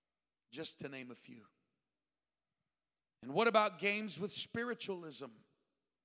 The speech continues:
witchcraft, sorcery? They're nothing but modern-day Ouija boards.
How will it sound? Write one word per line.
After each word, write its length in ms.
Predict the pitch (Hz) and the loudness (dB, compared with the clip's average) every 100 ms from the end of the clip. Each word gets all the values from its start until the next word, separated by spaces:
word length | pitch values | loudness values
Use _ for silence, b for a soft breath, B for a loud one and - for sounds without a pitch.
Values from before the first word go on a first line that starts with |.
| _ _ _ _ | _ _ _ _
witchcraft, 880 | 147 247 - - 185 123 104 - - - b b b b - | -4 -4 -4 2 2 4 -2 -8 -12 -12 b b b b -4
sorcery? 800 | - 233 208 - 165 139 110 - _ _ _ _ _ _ _ _ _ _ _ | 2 4 4 0 -4 -4 -6 -14 _ _ _ _ _ _ _ _ _ _ _
They're 140 | 190 | -4
nothing 460 | 165 196 214 214 202 | 0 -2 -2 -4 -6
but 180 | 151 135 | -6 -6
modern-day 600 | 147 190 196 180 170 175 | -2 0 0 -4 -6 -6
Ouija 400 | 156 185 147 151 | -6 -8 -6 -8
boards. 500 | 127 123 - - | -8 -10 -12 -14